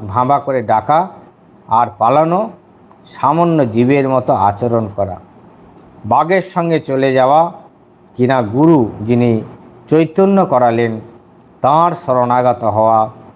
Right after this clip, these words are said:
তাঁকেই আত্মীয় বলে জানা, নিজের ঠিক মুখ দেখা। নিজের ঠিক মুখ দেখা কি না, নিজের স্ব-, নিজের স্বস্বরূপকে চেনা।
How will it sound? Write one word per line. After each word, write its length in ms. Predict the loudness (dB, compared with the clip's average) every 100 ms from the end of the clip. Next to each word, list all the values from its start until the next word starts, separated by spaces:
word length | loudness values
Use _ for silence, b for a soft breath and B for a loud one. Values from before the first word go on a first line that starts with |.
| -20 -12 -2
তাঁকেই 440 | -2 2 2 2
আত্মীয় 520 | 0 -4 -6 0 2
বলে 240 | 2 0 0
জানা, 400 | 0 0 -2 -4 -10 _ -20 -20 -20 -20 -4
নিজের 380 | 0 2 2 0 -4
ঠিক 260 | 0 0 2
মুখ 280 | -2 -2 -4
দেখা। 560 | 2 0 2 0 0 -4 -20 -20 _ -20 _ -6
নিজের 300 | -2 2 2 2
ঠিক 200 | 0 2
মুখ 220 | 2 -2
দেখা 340 | 0 0 0 -2
কি 320 | 2 0 0 -8 -20 -20 -20 -8
না, 180 | -2 0
নিজের 320 | 0 2 0
স্ব-, 680 | -2 -8 0 2 0 -4 -10
নিজের 260 | -6 -2 -4
স্বস্বরূপকে 840 | -2 0 0 -2 -4 -4 -4 -6
চেনা। 400 | -4 -4 -4 -8